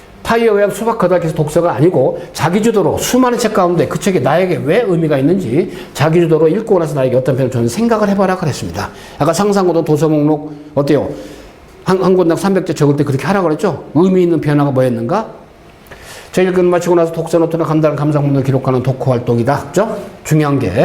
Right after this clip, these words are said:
음, 독서를 여행에 비유해서 서평을 쓰지 않은 독서는 마치 여행기를 쓰지 않은 거나 마찬가지다. 영혼을 뒤흔든 책을 만나고 마침 돌아올 수 있을 때 독자는 더 이상 책 읽기 전에 자신이 아니다.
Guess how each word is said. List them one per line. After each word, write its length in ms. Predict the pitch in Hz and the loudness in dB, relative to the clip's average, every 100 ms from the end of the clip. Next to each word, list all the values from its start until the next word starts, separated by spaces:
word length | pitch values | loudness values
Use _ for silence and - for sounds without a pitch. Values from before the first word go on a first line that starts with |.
| 226 - | 0 -2
음, 280 | 120 135 110 - - - | 0 0 0 -8 -16 -4
독서를 360 | 175 170 196 170 | -2 0 2 2
여행에 200 | 170 165 | 2 2
비유해서 360 | 165 160 160 | 4 4 0
서평을 260 | 147 185 160 | -2 0 0
쓰지 200 | - 160 | 0 0
않은 120 | 143 | 2
독서는 260 | 135 127 135 | 0 0 0
마치 240 | 131 123 | 0 2
여행기를 300 | 135 143 147 | 2 2 0
쓰지 200 | 147 185 | 0 0
않은 140 | 156 139 | 0 2
거나 140 | 170 | 0
마찬가지다. 520 | 143 143 165 160 - - - - - - - - | -2 -4 -4 -6 -8 -8 -16 -20 -20 -20 -20 0
영혼을 320 | 156 175 185 | 2 4 2
뒤흔든 280 | 175 185 180 | 2 2 2
책을 260 | 175 175 175 | 2 0 2
만나고 320 | 165 170 170 | 2 2 0
마침 340 | 165 147 160 | 0 -2 -2
돌아올 240 | 151 151 147 | 0 2 0
수 120 | 147 | -2
있을 120 | 143 | -2
때 100 | 143 | -2
독자는 360 | 139 127 143 127 | -2 0 0 2
더 100 | 127 | 0
이상 200 | 127 131 | 0 -2
책 140 | 175 | -2
읽기 160 | 175 156 | -2 0
전에 160 | 151 | 0
자신이 340 | 139 120 - 123 | 0 -2 0 2
아니다. 560 | 117 123 117 151 196 | 2 2 0 0 -2